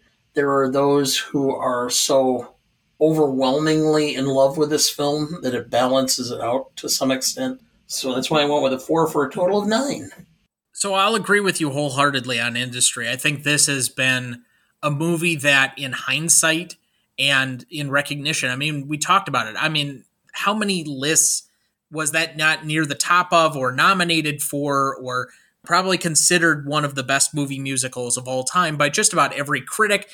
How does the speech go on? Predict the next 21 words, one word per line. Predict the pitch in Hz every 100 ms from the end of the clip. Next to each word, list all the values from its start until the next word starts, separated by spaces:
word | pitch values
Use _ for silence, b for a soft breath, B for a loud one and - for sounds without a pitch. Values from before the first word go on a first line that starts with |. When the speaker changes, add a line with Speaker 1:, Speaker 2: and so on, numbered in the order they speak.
| B
Speaker 2:
and | 143 151
industry | 160 147 - 131
person? | 131 127 120 117 127
I | 147
think | 160 147
it's | 147
an | 135 - _ -
unequivocal | 190 208 - 190 170 147 127 107
five | - 135 120 - - - _ _ _ -
from | 143
the | 127 131
audience | 127 123 113 -
standpoint. | 110 101 - 107
But | 143
I | 147
agree | 190 185 247
with | 233 190 151
you. | 131
The | 143
audience | 175 240 226 165
share, | - 147 131 123